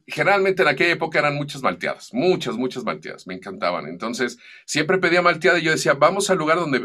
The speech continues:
donde, donde me dan malteadas, sí, yo te acompaño". Y ahí me llevaba. O sea, la paciencia que él me tenía en ese sentido fue grandioso. Y después se, después se llevaron a un grupo de actores a, a Los Ángeles y él, y él estaba dentro de, de ese grupo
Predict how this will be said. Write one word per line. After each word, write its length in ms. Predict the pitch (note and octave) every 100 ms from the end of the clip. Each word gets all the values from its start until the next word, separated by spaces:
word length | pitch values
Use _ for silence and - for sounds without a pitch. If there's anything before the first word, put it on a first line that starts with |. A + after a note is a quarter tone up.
| B2+
donde, 420 | A2+ A2 G#2+ G2
donde 240 | G2 G2
me 80 | G2
dan 120 | A#2 D3
malteadas, 300 | C#3 F3 F#3
sí, 160 | -
yo 120 | A#2+
te 80 | C#3
acompaño". 380 | F#3 D#3+ C3 G#2 - _ -
Y 100 | G#2
ahí 120 | B2+
me 120 | F#3
llevaba. 340 | F3+ D#3 A2+ - - - -
O 60 | -
sea, 160 | B2+ F3+
la 120 | F#3+
paciencia 460 | F#3+ G3+ A3 G#3
que 80 | G3
él 80 | F3
me 80 | E3
tenía 260 | C#3+ B2+ C3+
en 80 |
ese 160 | C#3 C3+
sentido 540 | B2+ A2 C#3+ D3+ E3 D#3+ - - _ _
fue 160 | B2
grandioso. 540 | A2+ F#2 C#2+ A#1+ - _ _ _ _ _ _
Y 160 | C#3+ D3
después 480 | F3 - - G#3+ G#3+
se, 200 | G#3+ G3
después 560 | E3 D#3 F#3+ F#3+ - -
se 260 | C#3 -
llevaron 320 | C#3+ D#3 F#3
a 40 | F3+
un 80 | F3
grupo 260 | E3+ D3+
de 60 | E3
actores 380 | C3+ D#3+ D#3 D3+
a, 180 | C3+ A2+
a 160 | - G#2+
Los 220 | A#2 -
Ángeles 540 | D#3 D#3 G2 G2+ -
y 120 | - G#2
él, 240 | A#2 B2
y 200 | - G#2
él 100 | G#2+
estaba 340 | B2 - A#2+ A2
dentro 320 | G2+ F#2 F#2+
de, 220 | F#2 F2+
de 100 | -
ese 160 | G#2+ C3
grupo 400 | C3 B2 A#2+